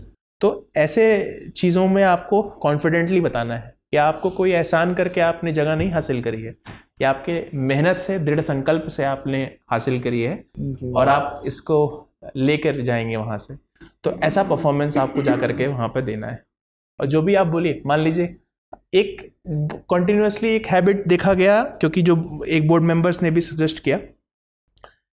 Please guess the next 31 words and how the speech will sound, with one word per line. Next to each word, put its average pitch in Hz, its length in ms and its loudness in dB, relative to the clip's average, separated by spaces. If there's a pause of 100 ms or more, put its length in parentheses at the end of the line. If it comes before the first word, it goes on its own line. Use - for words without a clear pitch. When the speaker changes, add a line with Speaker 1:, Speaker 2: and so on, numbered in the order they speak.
(160)
Speaker 1:
कि 214 400 2
आप 196 400 2
हर 220 240 2
जवाब 196 420 4
को 196 100 4
देना 160 240 2
चाह 120 180 0
रहे 110 180 -6
थे, - 260 -18 (720)
उसके 151 240 -2
बारे 175 260 4
में 190 160 -4
पता 170 280 2
है 196 420 -2 (280)
नहीं 175 320 2
है, 214 220 -2
हर 175 120 2
जवाब 160 320 2
को 156 80 -2
देना 131 260 -2
चाह 123 160 -6
रहे 120 120 -8
थे, - 280 -20 (360)
ये 135 100 -4
नहीं 123 180 -2
करना - 300 -8
है, - 80 -20 (1200)
ये 147 80 -4
कभी 151 240 0
नहीं 120 140 -4
करना। - 300 -14